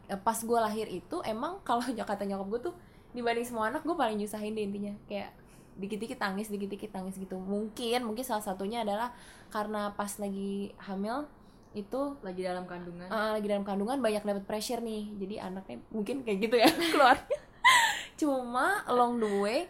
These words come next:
Speaker 1: em, along the way sih puji Tuhannya bokap gue akhirnya terima Tuhan Yesus, terus, eh, berubahlah hidupnya ceritanya gitu.
Speaker 2: Hmm.
Speaker 1: Cuma kan memang nggak mungkin langsung kayak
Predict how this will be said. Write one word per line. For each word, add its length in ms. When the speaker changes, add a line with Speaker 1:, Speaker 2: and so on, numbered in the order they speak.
Speaker 1:
em, 800
along 180
the 100
way 120
sih 120
puji 240
Tuhannya 360
bokap 300
gue 200
akhirnya 420
terima 320
Tuhan 560
Yesus, 560
terus, 300
eh, 480
berubahlah 520
hidupnya 340
ceritanya 380
gitu. 240
Speaker 2:
Hmm. 80
Speaker 1:
Cuma 200
kan 300
memang 340
nggak 140
mungkin 300
langsung 320
kayak 280